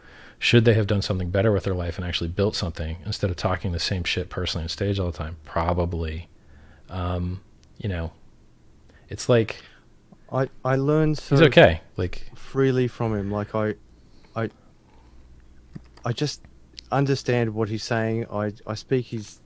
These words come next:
Speaker 2: language, if, if
Speaker 1: Yeah,
Speaker 2: I
Speaker 1: sure. Like, he,
Speaker 2: put it
Speaker 1: he's
Speaker 2: that
Speaker 1: got,
Speaker 2: way.
Speaker 1: he, you
Speaker 2: No,
Speaker 1: know,
Speaker 2: he
Speaker 1: I,
Speaker 2: speaks
Speaker 1: I,
Speaker 2: so well.
Speaker 1: I don't wanna, I don't wanna, I think he's one of the best speakers that crypto could have. And,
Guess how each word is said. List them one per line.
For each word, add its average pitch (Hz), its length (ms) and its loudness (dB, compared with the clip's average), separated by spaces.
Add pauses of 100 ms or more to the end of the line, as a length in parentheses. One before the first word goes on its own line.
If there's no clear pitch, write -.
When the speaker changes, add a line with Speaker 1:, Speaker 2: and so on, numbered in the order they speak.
(160)
Speaker 2:
language, 110 480 -4
if, 101 100 -12 (840)
if 147 60 -4
Speaker 1:
Yeah, 208 100 4
Speaker 2:
I 214 40 6
Speaker 1:
sure. 202 320 4
Like, 147 180 6
he, 151 180 4
Speaker 2:
put 123 80 0
it 120 40 0
Speaker 1:
he's 110 60 -4
Speaker 2:
that 120 80 -2
Speaker 1:
got, 117 180 2
Speaker 2:
way. 117 240 -6
Speaker 1:
he, 139 100 -4
you - 160 -8
Speaker 2:
No, 131 260 6
Speaker 1:
know, - 0 -
Speaker 2:
he 143 100 -4
Speaker 1:
I, 139 120 4
Speaker 2:
speaks 139 420 -8
Speaker 1:
I, - 80 -4
Speaker 2:
so 127 160 -2
well. 110 320 -4 (340)
Speaker 1:
I 160 60 6
don't 190 80 12
wanna, 185 140 10
I 160 60 10
don't 180 120 12
wanna, 151 200 8 (160)
I 123 120 4
think 151 260 4
he's 117 580 4 (540)
one 110 320 6
of 113 140 8
the 101 100 2
best 101 400 2
speakers 101 600 0
that - 80 -4
crypto 90 320 -2
could - 140 -2
have. - 420 -6 (540)
And, 87 460 -4